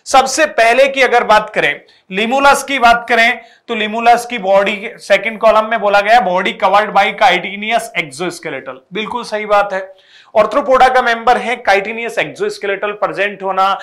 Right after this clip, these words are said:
जॉइंटेड अपेंडेजेस प्रेजेंट होना, विंग्स का प्रेजेंट होना आर्थ्रोपोड्स का कैरेक्टरिस्टिक फीचर माना जाता है। लेकिन आगे अगर ग्रुप की बात करें तो टैक्सोनॉमिक ग्रुप के बतौर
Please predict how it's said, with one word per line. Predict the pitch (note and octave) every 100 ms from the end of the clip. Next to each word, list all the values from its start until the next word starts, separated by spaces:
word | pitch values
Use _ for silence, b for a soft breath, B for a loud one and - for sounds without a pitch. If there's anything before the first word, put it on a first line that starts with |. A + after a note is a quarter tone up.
| B B
जॉइंटेड | D#3+ G3 G3+ A#3+ G#3+
अपेंडेजेस | - F#3+ F#3+ G3+ A3 A3
प्रेजेंट | G3 E3+ G3 F3
होना, | F3+ F#3+
विंग्स | F3+ G3+ G3+
का | - G3
प्रेजेंट | E3+ D#3+ F3+ F3
होना | E3
आर्थ्रोपोड्स | G3+ F#3+ - F#3+ E3+ D#3
का | G3+
कैरेक्टरिस्टिक | G3 F3 D#3+ G3 - - D#3+
फीचर | - D#3 E3
माना | D#3 D3+ C#3+
जाता | C#3 C#3
है। | B2+ - B B B
लेकिन | G3+ A3+ A#3+ B3+
आगे | G3+ F#3+ G3 B3
अगर | A#3+ G#3 G#3+ G#3+
ग्रुप | E3+ B3 C4+ -
की | C#4
बात | A3 G#3+ -
करें | G#3+ A#3
तो | A3+
टैक्सोनॉमिक | G#3 G3+ C4 B3 G#3+ G#3+
ग्रुप | E3+ G#3+ G#3+
के | G#3
बतौर | F3 F3 G#3 A#3